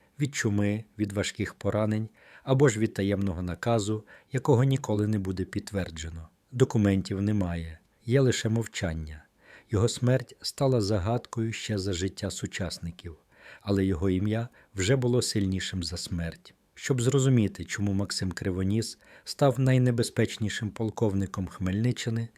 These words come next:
потрібно розібрати не легенди, а механіку його війни. Бо страх, який він наганяв на міста, народжувався не з жорстокості, а з тактики. Кривоніс воював інакше,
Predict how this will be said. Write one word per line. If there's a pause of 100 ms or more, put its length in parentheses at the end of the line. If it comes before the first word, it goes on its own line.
(260)
потрібно
розібрати
не
легенди, (340)
а
механіку
його
війни. (400)
Бо
страх,
який
він
наганяв
на
міста, (340)
народжувався
не
з
жорстокості, (320)
а
з
тактики. (300)
Кривоніс
воював
інакше,